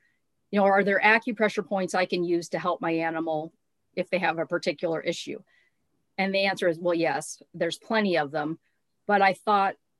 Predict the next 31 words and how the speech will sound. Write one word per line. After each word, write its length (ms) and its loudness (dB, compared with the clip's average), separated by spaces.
to 80 -8
give 280 -2
people 340 -2
a 60 -2
takeaway 560 0
from 260 -2
this, 480 0
the 180 0
Jing 460 2
Well 300 4
points 640 -4
sometimes 520 -2
are 100 4
referred 380 0
to 120 -6
as 180 -6
Ting 500 -2
points, 520 -6
and 160 -4
they're 180 2
all 260 4
around 300 -2
the 100 0
coronary 540 0
band 420 -4
on 220 -2
the 80 -4
front 480 -2
and 280 -2
the 40 -4
hind. 540 -2